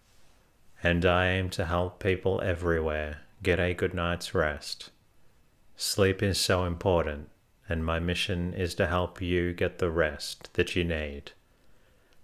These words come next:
The podcast is designed to play in the background while you slowly fall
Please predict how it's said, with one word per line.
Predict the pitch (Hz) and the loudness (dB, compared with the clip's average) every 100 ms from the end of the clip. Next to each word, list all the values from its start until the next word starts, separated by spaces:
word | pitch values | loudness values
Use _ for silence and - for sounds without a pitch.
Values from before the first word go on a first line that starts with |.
| - - | -6 -2
The | 90 | 2
podcast | 98 90 - 95 92 87 - | 4 4 4 4 4 0 -4
is | 87 - | -4 0
designed | 95 85 82 85 87 90 | 2 2 2 0 -2 -6
to | - - | -6 -6
play | - 87 85 | -2 0 0
in | |
the | 82 | -2
background | - 90 82 - 78 76 76 78 - - - | 0 0 -2 -2 -2 -4 -8 -12 -14 -14 -2
while | 85 80 82 | 2 2 0
you | 85 | -4
slowly | - - 90 85 87 | -6 -2 0 2 -2
fall | - 101 80 73 71 | 0 4 4 2 -4